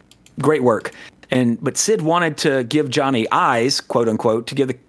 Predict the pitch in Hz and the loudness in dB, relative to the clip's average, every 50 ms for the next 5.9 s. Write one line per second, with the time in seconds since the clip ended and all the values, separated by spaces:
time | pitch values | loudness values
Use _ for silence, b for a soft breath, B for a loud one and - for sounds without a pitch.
0 | _ - - 147 135 147 131 117 110 - - 160 147 135 123 - 147 127 117 113 | _ -4 -2 0 0 0 0 -2 -2 -2 -2 -2 0 0 0 0 0 0 2 2
1 | 123 131 131 - 147 127 117 113 107 - - - - 185 185 180 - 147 123 113 | 0 0 0 0 0 0 0 0 -2 -4 -6 -4 -2 -2 -2 0 0 -2 0 0
2 | 110 135 180 202 180 - - - - - B B B - _ _ _ _ _ _ | 0 0 0 0 0 -2 -6 -10 -12 -16 B B B -20 _ _ _ _ _ _
3 | _ - - 139 165 160 143 135 127 123 123 151 185 185 - 139 - - 226 254 | _ -6 -4 -2 0 0 0 0 0 0 0 0 0 0 -2 -4 -2 -2 -2 -2
4 | 262 202 135 113 117 131 135 143 143 135 123 160 180 - 202 185 160 160 160 151 | 0 2 2 2 0 0 -2 -2 -2 0 0 0 0 0 -2 -2 0 0 0 0
5 | 143 127 123 - 139 143 147 143 - 127 107 90 - - - - - - | 0 -2 -2 -2 0 0 0 0 -2 -4 -4 -4 -4 -6 -6 -8 -8 -10